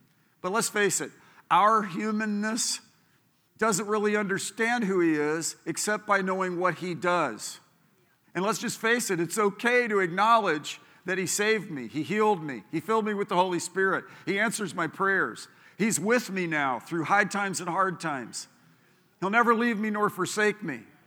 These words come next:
So, you know, that in some ways sounds crass and superficial, but really,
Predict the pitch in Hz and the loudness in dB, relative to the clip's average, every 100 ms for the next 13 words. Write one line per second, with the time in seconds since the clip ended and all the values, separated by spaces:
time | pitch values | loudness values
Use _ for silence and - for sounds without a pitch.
0 | _ _ _ _ _ _ _ _ _ - | _ _ _ _ _ _ _ _ _ -2
1 | 202 190 208 196 196 190 180 160 190 170 | 0 2 2 2 2 2 0 0 -2 0
2 | 226 220 214 202 - 196 190 - - 202 | 0 0 2 2 2 0 -2 -4 0 4
3 | 196 185 165 - 202 175 156 226 233 196 | 4 2 -4 -6 -6 -6 -4 -2 -2 -2
4 | 175 165 170 190 226 208 | -2 -2 0 0 2 0